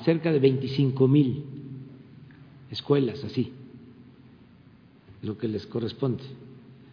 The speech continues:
Y están haciendo sus bardas, y están haciendo sus, ah,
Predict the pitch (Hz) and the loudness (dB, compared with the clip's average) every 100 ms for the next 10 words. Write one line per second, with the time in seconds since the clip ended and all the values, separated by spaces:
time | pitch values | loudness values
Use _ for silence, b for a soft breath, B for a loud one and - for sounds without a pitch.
0 | - - - 170 165 170 160 151 135 110 | -12 -10 2 2 4 2 2 2 2 4
1 | 151 151 143 147 131 - - - - - | 2 2 -2 -4 -4 -12 -14 -18 -20 -20
2 | - - - - - - 127 110 - 143 | -20 -20 -20 -20 -20 -6 -6 -2 0 2
3 | 151 151 - 113 139 139 139 135 139 135 | 2 -2 -6 -2 2 2 2 0 2 0
4 | - 127 - - - 120 117 104 104 101 | -2 -6 -6 -14 -10 -6 -2 -2 -2 -6